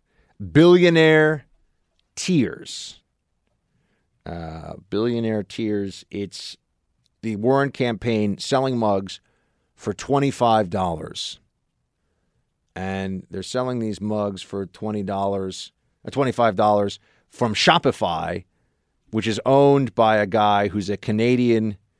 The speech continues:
Toby Lutka, who is a Canadian C E O and billionaire.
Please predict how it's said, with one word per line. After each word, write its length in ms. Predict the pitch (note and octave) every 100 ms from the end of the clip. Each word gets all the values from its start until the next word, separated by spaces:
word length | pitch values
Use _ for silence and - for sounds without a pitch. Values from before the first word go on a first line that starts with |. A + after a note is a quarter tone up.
| _ _
Toby 480 | - D3 C3+ C3+ B2
Lutka, 720 | - G#2 D#3 - G2 F2 G2 - _ _ _ _ _ -
who 200 | A#2+ A#2
is 320 | A2 G#2+ G2
a 80 | A2+
Canadian 760 | G2+ A2+ A2 C3 C3+ C3 B2 A#2
C 400 | - B2 F2+ A2+
E 80 |
O 240 | G#2+ G#2+ G#2+
and 160 | G2+
billionaire. 480 | G2 A2+ G#2 C2+ G1+